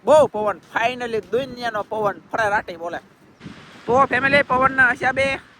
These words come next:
મસ્બો તાત્કાલિક આવી ગયો અને હમણાં વળી જાય. અને હું થોડોક હાલ્યો જાઉં છું ને શરૂ પાસ, હું હાલવામાં છું એટલે બે હલ્લે છે, પણ કાંઈ નહીં. જાઉં અને તમને નજીક જઈને બતાવું. તો ફેમિલી, હું છે ને નજીક આવી ગયો છું. મસ્બો બાંધવાનું કામકાજ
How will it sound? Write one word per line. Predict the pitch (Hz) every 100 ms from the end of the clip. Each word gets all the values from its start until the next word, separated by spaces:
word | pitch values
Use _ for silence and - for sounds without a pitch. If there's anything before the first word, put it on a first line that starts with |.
| -
મસ્બો | 208 - 240
તાત્કાલિક | 240 254 - 247 240
આવી | 277
ગયો | 254 247 - _ _ _ _ -
અને | 196 208
હમણાં | 226 233 190
વળી | 226 262
જાય. | 233 214 214
અને | 196
હું | 202 226
થોડોક | 220 226 214
હાલ્યો | 180 220 247
જાઉં | 247 247
છું | 269
ને | 269 247
શરૂ | 233 233 220
પાસ, | 226 214 -
હું | 233 233
હાલવામાં | 214 190 208 208 202 180 -
છું | 180
એટલે | 196 214
બે | 208 226 - -
હલ્લે | 170 220 170
છે, | 147 139
પણ | 143
કાંઈ | - 214 233
નહીં. | 254 - _ _ - - - -
જાઉં | 190 214
અને | 196 196 - -
તમને | 180 180
નજીક | 160 196 196 190
જઈને | 196 151
બતાવું. | 170 185 160 - - - - - _ _ _ - -
તો |
ફેમિલી, | 180 180 196 196
હું | 196
છે |
ને | 214 160
નજીક | 165 165
આવી | 160 190
ગયો | 196
છું. | 180 160
મસ્બો | 151 - 185
બાંધવાનું | 175 175 175 170
કામકાજ | 165 170 - 165